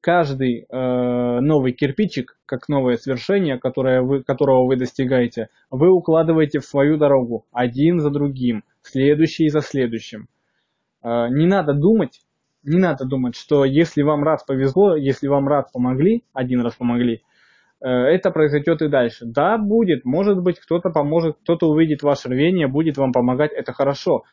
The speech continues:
но нельзя рассчитывать всегда только на это. Нельзя рассчитывать на то, что все получится, как бы, об-, об-, ну, э, абы как,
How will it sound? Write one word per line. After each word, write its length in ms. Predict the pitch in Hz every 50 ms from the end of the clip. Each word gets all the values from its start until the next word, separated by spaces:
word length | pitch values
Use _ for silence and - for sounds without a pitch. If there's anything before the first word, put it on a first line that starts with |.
| _ -
но 80 | 131
нельзя 440 | 139 139 143 139 135 139 147 151 151
рассчитывать 540 | 147 139 - - 156 147 - 151 135 127 -
всегда 280 | - 143 131 139 135
только 260 | 131 135 127 - 139 131
на 160 | 135 131 127
это. 280 | 123 117 - 104 98 - _ _ _ -
Нельзя 360 | 135 139 135 131 139 147 156
рассчитывать 540 | 160 160 147 - - 156 - 156 147 143 143
на 100 | 143 135
то, 100 | 151 135
что 140 | - - 131
все 180 | - - 151
получится, 520 | 147 147 151 165 165 - - 147 - 151 135
как 180 | 139 135 131
бы, 140 | 131 135 131
об-, 220 | 127 127 143 147
об-, 220 | 135 131 127 123 131
ну, 460 | 139 139 147 170 185 170 139 123 110 - _ _ _ _ _ _ _ _ _ -
э, 40 | 131
абы 600 | 127 123 123 120 117 123 - 147 147 160 165 151
как, 360 | 165 131 - - - _